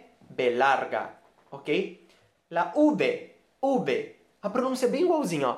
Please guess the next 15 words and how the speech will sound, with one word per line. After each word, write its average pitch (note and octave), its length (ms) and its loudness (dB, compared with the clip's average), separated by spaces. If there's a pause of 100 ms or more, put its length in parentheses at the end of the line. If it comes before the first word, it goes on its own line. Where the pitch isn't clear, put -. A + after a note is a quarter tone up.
B, F3 420 2 (100)
V, B2 440 0 (320)
B, F#3+ 340 2 (140)
V, C3+ 380 -4 (200)
ok? G3 520 -2 (880)
Em - 40 -16
alguns G4+ 240 6
lugares B3 320 4
você A3+ 200 0
vai G#3+ 120 2
ver A3 60 6
uma A#3 140 2
sutil A#3 300 -4
diferença. E3+ 680 -2
B, F#3 480 0